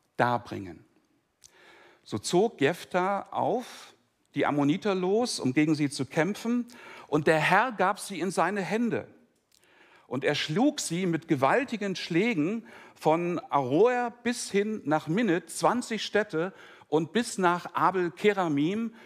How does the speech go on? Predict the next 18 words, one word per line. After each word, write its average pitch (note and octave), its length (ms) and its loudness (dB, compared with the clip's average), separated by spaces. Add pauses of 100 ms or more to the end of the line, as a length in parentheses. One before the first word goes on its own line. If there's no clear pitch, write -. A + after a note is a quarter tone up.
(120)
So G#3 320 0
wurden G3+ 240 0
die D3+ 180 -2
Ammoniter D#3 960 0
gedemütigt F3 1000 -2
von D3 220 0
den D3 160 0
Israeliten. C#3+ 800 -6 (1700)
Als G#2+ 280 -2
nun B2 180 2
Jefta F3 480 2
nach C3+ 200 -2
Mizpa F3 680 -2
zu D3 120 -8
seinem C3 320 0
Haus D#3+ 360 -2
kam, C#3+ 420 -4 (420)
siehe, F3+ 640 -2